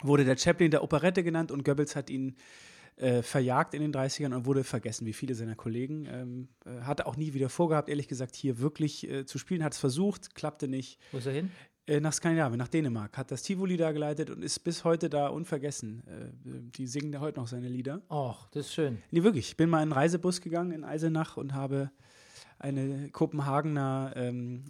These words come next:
Speaker 1: Gruppe, äh, gefragt übers Mikrofon, ob sie Max Hansen kennen.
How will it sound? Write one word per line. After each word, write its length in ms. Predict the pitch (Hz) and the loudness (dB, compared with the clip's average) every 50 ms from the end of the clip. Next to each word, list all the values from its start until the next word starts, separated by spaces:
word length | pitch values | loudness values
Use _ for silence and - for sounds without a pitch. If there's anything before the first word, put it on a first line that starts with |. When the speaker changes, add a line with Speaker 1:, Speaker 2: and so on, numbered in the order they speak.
| - - | -10 -6
Speaker 1:
Gruppe, 600 | 120 120 135 151 151 - 175 165 160 165 165 165 - - | 0 2 2 4 4 6 6 6 6 4 2 0 -6 -8
äh, 100 | 147 139 | -10 -8
gefragt 560 | 139 135 131 - - 123 110 120 131 - - | -8 -8 -8 -6 -4 -4 -2 -2 -4 -6 -8
übers 360 | 139 139 131 135 127 - - | -8 -6 -4 -4 -4 -2 -2
Mikrofon, 680 | 147 147 - 156 147 - - 139 135 135 139 139 139 - _ _ _ _ _ _ _ _ _ _ - | -4 -4 -4 -8 -8 -6 -6 -4 -4 -4 -4 -6 -8 -10 _ _ _ _ _ _ _ _ _ _ -10
ob 160 | - 135 - | -10 -8 -6
sie 140 | - - 139 | -6 -4 -2
Max 340 | 143 143 143 143 - - 175 | 0 2 0 0 0 0 0
Hansen 300 | 185 202 180 143 120 110 | 2 2 2 0 -2 -4
kennen. 380 | - 110 101 98 95 92 - | -4 -6 -8 -8 -10 -14 -16